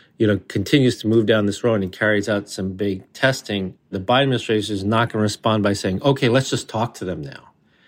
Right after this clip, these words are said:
which is sort of the pat response in the past. You know, I think they will come back forcefully. Now, I don't know what forcefully means. I don't think that'll be kinetic, but they will come back – not with,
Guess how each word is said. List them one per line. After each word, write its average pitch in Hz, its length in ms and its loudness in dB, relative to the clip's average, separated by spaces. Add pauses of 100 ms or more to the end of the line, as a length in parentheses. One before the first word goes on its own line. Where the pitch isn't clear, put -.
(340)
which 117 180 -2
is 113 120 2
sort 117 160 4
of 98 40 2
the 104 60 0
pat 110 360 0
response 107 600 -4
in 95 120 -6
the 92 60 -6
past. 92 520 -2
You 107 260 -2
know, 101 160 -4
I 107 140 -4
think 110 260 -2
they 110 160 4
will 101 400 0 (480)
come 113 240 2
back 104 320 0
forcefully. 120 720 -2
Now, 95 380 -6
I 127 160 0
don't 127 180 4
know 120 80 0
what 113 220 0
forcefully 110 640 0
means. 113 440 0
I 98 120 -8
don't 113 180 0
think 101 200 -2
that'll 101 220 0
be 98 140 -2
kinetic, 113 600 0
but 101 200 -6
they 120 160 2
will 107 220 -2
come 113 240 -2
back – 98 360 0 (580)
not 117 320 4
with, 107 280 -4